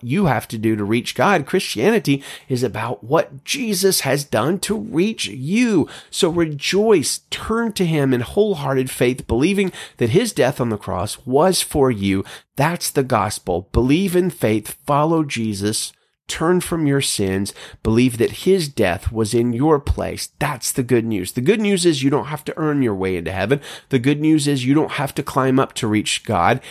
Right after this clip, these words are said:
He himself came down to us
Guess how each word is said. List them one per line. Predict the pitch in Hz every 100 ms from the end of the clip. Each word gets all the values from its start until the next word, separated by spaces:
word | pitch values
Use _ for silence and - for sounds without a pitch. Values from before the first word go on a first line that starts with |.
| - -
He | - 170 180 170 -
himself | 160 156 - 107 107 -
came | - 120 110
down | 107 101 101 - _ -
to | 110 85
us | 78 76 -